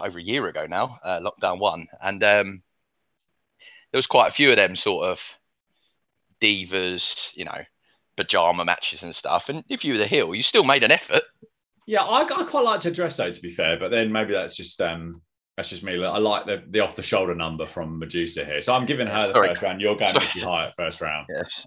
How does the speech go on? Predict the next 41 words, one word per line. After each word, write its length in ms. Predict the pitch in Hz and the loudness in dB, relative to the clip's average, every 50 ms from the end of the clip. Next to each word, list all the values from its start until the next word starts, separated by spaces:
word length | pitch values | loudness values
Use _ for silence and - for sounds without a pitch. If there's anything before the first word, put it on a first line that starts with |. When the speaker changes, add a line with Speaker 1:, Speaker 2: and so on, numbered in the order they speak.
| _ _ | _ _
Speaker 1:
Sorry, 260 | - - 117 107 98 90 | 2 4 6 6 6 4
Gok 280 | 85 87 87 - - | 2 -2 -2 -2 0
Wan 280 | 87 82 82 87 95 104 - | 0 2 2 2 0 -2 -4
over 220 | 98 82 - 95 | -4 -4 -2 0
there. 120 | 90 - - - | 0 0 0 0
But, 180 | 151 131 - - - - | 0 -2 -2 -2 -4 -2
Speaker 2:
<laughs> 60 | 156 151 120 - - | 0 0 0 2 0
Speaker 1:
yeah. 440 | 131 104 87 85 - 80 76 - 139 135 - - - _ _ - | -2 -2 -2 -4 -6 -8 -8 -8 -8 -10 -12 -14 -18 _ _ -2
Speaker 2:
Uh, 260 | 120 123 120 101 - - | 0 2 2 2 2 2
Bad 440 | 180 185 185 180 180 180 180 - - | 2 4 4 4 2 0 -2 -6 -2
threw 260 | 165 160 156 147 - | 0 2 2 2 2
back 220 | 151 147 139 - | 0 0 0 0
to 60 | - - 131 | -4 -8 -8
the 40 | - | -4
commentary 300 | 139 135 123 113 - - | -4 -4 -4 -4 -6 -4
desk, 240 | 117 104 104 - 117 | -2 -2 -2 -4 -8
and 140 | 110 110 | -8 -4
Ross 300 | 120 127 131 - - - | -2 -2 -2 -2 -4 -6
talks 280 | - 147 131 98 82 - | -4 -2 -2 -2 -2 -4
about 180 | - 101 92 92 | -2 -2 -2 2
the 80 | 117 120 | 0 0
upcoming 380 | - - - 120 113 110 101 | 0 0 -4 -6 -6 -6 -6
Great 380 | - 113 123 127 127 131 - - | -4 2 2 2 2 0 -6 -8
American 400 | 127 117 113 110 107 - 107 92 - - | -6 -4 -2 -2 -4 -6 -10 -14 -4 -2
Bash 340 | 120 107 101 95 - - - | 0 0 0 0 -2 -6 -12
with 140 | 85 85 | -12 -2
Big 220 | - 117 113 90 90 | 0 0 0 0 0
Van 240 | 110 104 104 101 95 | -2 -2 -2 -2 -2
Vader 240 | 101 98 92 87 | 0 0 0 -2
challenging 500 | 85 - - 92 92 90 82 85 87 87 - | -4 -6 -8 -8 -8 -8 -10 -12 -14 -12 -2
Du-, 80 | - 98 | -2 -2
uh, 220 | - - - 104 - _ - - - _ _ _ _ _ _ _ _ | -2 -2 -6 -10 -10 _ -10 -10 -10 _ _ _ _ _ _ _ _
challenging 360 | - 110 110 110 104 107 104 | -2 0 0 0 -2 -4 -6
Sting 460 | - - - - 135 123 113 107 90 | -4 -6 -2 2 2 2 2 0 -2
for 80 | 85 92 | -8 -6
the 40 | 95 | -4
W 160 | 104 95 92 | -4 -4 -4
C 100 | - 98 | -4 -2
W 240 | 95 90 87 87 85 | -2 -2 -2 -2 -2
World 240 | 85 82 80 80 - | -2 -4 -4 -4 -2
Title. 500 | 98 92 87 82 - 85 78 71 76 | -2 -2 -2 -2 -4 -6 -6 -6 -6